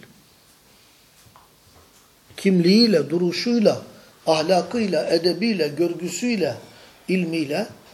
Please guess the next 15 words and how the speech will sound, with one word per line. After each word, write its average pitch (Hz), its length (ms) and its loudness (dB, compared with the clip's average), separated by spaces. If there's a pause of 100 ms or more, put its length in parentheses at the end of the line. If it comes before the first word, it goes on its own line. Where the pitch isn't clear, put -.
(120)
farklı 143 520 -8
bir 117 100 -14
insan. 113 340 -16 (1800)
Böyle 349 260 10
yapmadınız. 302 920 8 (960)
O 208 120 6
zaman 208 420 6 (880)
"Allah'tan 175 640 -2
korkun, 170 460 -6
bana 165 200 -4
itaat 180 380 0
edin." 214 280 4
dedikten 254 460 8
sonra 285 360 8
peygamberler, 277 800 8